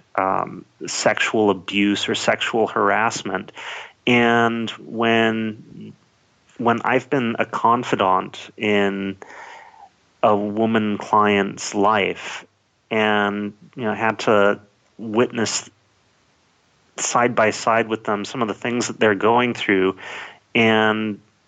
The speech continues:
they wonder if they're crazy. And, you know, I, I have to say that, you know, based on my experience of them, no,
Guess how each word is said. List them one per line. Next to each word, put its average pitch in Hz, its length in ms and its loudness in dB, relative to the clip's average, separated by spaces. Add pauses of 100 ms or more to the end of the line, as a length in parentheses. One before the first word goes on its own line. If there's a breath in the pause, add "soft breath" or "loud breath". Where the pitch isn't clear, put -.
(420)
they 120 140 6
wonder 127 440 2
if - 140 -4
they're 104 160 -2
crazy. - 720 0 (1160 loud breath)
And, 120 800 2 (880)
you 117 120 -4
know, 110 200 2 (1800)
I, 117 840 2 (640)
I 123 40 -8
have 131 300 -2
to 107 320 4 (220)
say 147 420 2
that, 110 300 -4
you 104 80 -10
know, 104 60 -8
based 120 400 0
on 110 180 4
my 120 160 2
experience 135 640 -2
of 101 120 -2
them, 101 280 0
no, 107 420 4